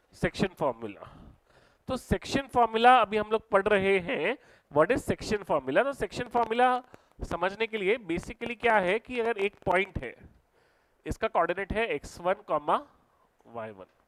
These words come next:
और एक दूसरा point है B, इसका कोऑर्डिनेट है एक्स टू कॉमा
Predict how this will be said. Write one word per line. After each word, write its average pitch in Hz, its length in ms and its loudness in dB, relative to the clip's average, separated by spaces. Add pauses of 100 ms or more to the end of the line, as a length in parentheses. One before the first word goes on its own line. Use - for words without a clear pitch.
(1300)
और 180 140 2
एक 190 220 -6
दूसरा 151 360 0
point 175 400 -2
है 196 60 -6
B, 139 300 -12 (2250)
इसका 165 240 -4
कोऑर्डिनेट 165 460 -2
है 185 280 -2 (1500)
एक्स 123 320 -12
टू 180 140 -6
कॉमा 147 540 0